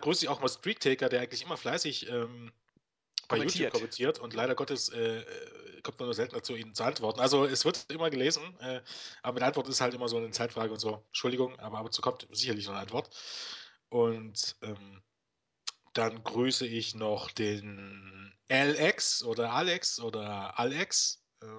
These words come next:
Speaker 2: Ich glaub, Alex sagt er, wird er
Speaker 1: im
Speaker 2: gesprochen.
Speaker 1: Q und A-Format, ja, ähm, vielleicht. Ähm, will man nicht ausschließen im Moment. Ähm, zeitlich ein bisschen eng, aber mal sehen. Ähm,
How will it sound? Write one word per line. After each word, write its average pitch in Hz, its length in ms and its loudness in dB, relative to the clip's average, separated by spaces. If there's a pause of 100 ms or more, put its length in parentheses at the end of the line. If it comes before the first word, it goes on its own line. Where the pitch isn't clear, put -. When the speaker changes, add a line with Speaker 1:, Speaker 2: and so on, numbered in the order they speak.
(140)
Speaker 2:
Ich - 120 -18
glaub, 139 180 0
Alex 135 400 -2
sagt 110 360 -8
er, 113 80 -8
wird 123 100 0
er 107 80 0
Speaker 1:
im 98 60 -8
Speaker 2:
gesprochen. 135 300 2
Speaker 1:
Q 131 60 -2
und 143 80 8
A-Format, 139 520 4
ja, 123 580 6
ähm, 110 240 -8
vielleicht. 117 800 -2
Ähm, 107 340 -20
will 127 140 -4
man 131 100 -10
nicht 120 120 -10
ausschließen 143 460 -2
im 120 80 -10
Moment. 117 500 -4
Ähm, 110 200 -14 (300)
zeitlich 117 360 -4
ein - 20 -20
bisschen - 260 -4
eng, 104 160 -14 (160)
aber 104 200 -10
mal 101 140 -14
sehen. 110 200 -8 (880)
Ähm, 123 500 4